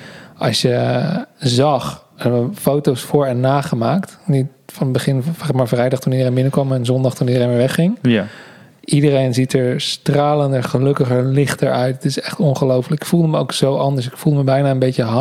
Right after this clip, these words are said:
Speaker 1: high. Gewoon een soort van helemaal, helemaal verenigd met mezelf. En, en je leert echt een hele hoop over, eh,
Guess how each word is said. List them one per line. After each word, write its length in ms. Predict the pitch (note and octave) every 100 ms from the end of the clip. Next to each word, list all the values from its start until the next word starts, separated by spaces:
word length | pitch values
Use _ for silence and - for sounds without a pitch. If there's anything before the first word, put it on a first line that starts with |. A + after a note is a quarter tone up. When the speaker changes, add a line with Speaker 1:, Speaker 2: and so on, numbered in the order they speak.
| D3+
Speaker 1:
high. 220 | C3 A#2+
Gewoon 240 | B2+ B2
een 100 | B2+ - - - - -
soort 240 | - D3 C3+
van 180 | C3+
helemaal, 1040 | A#2+ B2 D#3+ E3+ D3+ C#3 B2+ B2 A#2+ A#2+ - _ _ _ _ _ _ _ - - -
helemaal 600 | - - D3 E3+ D3+ C3+ C#3+ - - - -
verenigd 400 | - - D3 D#3
met 100 | D3
mezelf. 680 | C#3 A#2+ C#3 C#3+ A#2+ - -
En, 300 | - C3 B2+ G#3
en 400 | B2+ A#2+ A#2+ B2 - - - - -
je 180 | - D3+
leert 320 | C3+ D3+ F3+
echt 300 | - D3+ C#3+
een 120 | D3+ B2+
hele 240 | C#3 D3+
hoop 340 | C3 D#3+ D3+
over, 560 | - A#2+ A#2 A#2+ A#2 F3 -
eh, 360 | C3 A#2 A#2+